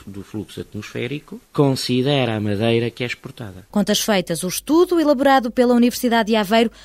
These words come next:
Speaker 2: quantifica o contributo da floresta para estancar o aquecimento global.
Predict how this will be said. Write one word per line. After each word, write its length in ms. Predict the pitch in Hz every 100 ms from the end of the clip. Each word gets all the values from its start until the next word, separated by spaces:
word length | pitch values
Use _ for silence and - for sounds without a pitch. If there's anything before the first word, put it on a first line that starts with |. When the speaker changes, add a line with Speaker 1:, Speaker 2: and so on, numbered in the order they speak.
| - -
Speaker 2:
quantifica 600 | 285 320 285 277 233 190
o 40 |
contributo 540 | 175 247 240 208 311 214
da 100 | 185
floresta 560 | - 214 220 - 233 - - _
para 180 | 226 220
estancar 640 | 214 302 294 254 240 233 -
o 60 | 220
aquecimento 500 | 220 277 285 170 -
global. 380 | 185 160 139